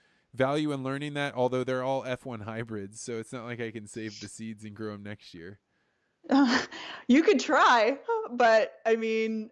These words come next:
Speaker 2: sometimes you'll find one that's just really good. You
Speaker 1: That's
Speaker 2: just never
Speaker 1: true.
Speaker 2: know.
Speaker 1: That's true.
Speaker 2: Yeah.
Speaker 1: Yeah, you never know.
Speaker 2: Yeah.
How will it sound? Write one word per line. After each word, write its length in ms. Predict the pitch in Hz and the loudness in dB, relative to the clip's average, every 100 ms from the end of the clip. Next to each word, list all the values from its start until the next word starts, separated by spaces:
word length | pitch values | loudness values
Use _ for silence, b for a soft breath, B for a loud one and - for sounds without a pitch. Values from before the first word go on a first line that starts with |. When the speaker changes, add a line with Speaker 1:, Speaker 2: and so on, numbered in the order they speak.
| - | -8
Speaker 2:
sometimes 560 | - 240 - 277 277 | -4 -4 -2 -2 0
you'll 100 | 294 | -2
find 340 | 262 226 262 269 | 2 2 2 2
one 160 | 233 | 0
that's 260 | 240 220 - | 0 -4 -6
just 260 | - 208 - | -8 -6 0
really 220 | 220 233 | 2 2
good. 360 | 285 339 320 320 | 2 2 0 -2
You 60 | 311 | -6
Speaker 1:
That's 320 | - 156 - - | -2 0 -2 -4
Speaker 2:
just 60 | |
never 180 | 220 196 | -2 0
Speaker 1:
true. 20 | |
Speaker 2:
know. 340 | 101 110 262 254 | 0 0 -2 -2
Speaker 1:
That's 280 | 127 - | -6 -6
true. 380 | - - 95 90 | -6 0 0 -2
Speaker 2:
Yeah. 20 | 101 | -4
Speaker 1:
Yeah, 140 | 120 | -4
you 140 | 113 | -4
never 260 | 110 113 117 | -6 -10 -10
know. 240 | 110 104 | -10 -10
Speaker 2:
Yeah. 80 | - | -10